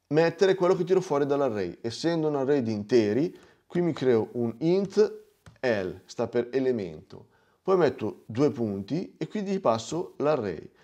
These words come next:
Cioè sto dicendo, prendi l'array n, estrai gli elementi uno per volta, gestisciti tu il contatore, me li metti dentro e L. A questo punto posso andare a stamparli semplicemente richiamando L,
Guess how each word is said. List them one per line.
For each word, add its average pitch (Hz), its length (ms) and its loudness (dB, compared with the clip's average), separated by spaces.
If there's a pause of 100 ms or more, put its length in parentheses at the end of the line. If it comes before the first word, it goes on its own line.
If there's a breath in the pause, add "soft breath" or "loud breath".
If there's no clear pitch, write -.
(300 soft breath)
Cioè 151 160 0
sto 151 160 4
dicendo, 147 500 2
prendi 143 840 2
l'array 120 520 4
n, 117 300 -2
estrai 156 480 -2
gli 131 80 2
elementi 139 480 -2
uno 175 200 2
per 123 220 -2
volta, 101 400 -2
gestisciti 120 540 -8
tu 165 120 -2
il 127 80 0
contatore, 156 600 -4
me 156 100 0
li 139 80 -2
metti 151 300 -4
dentro 135 480 -6
e - 180 -8
L. 87 240 -12 (680 soft breath)
A 127 120 -8
questo 156 280 0
punto 170 320 -2
posso 117 240 -4
andare 123 400 2
a 107 100 -4
stamparli 104 840 -6 (1400 soft breath)
semplicemente 139 960 -2
richiamando 107 960 -6 (1120)
L, 87 240 -4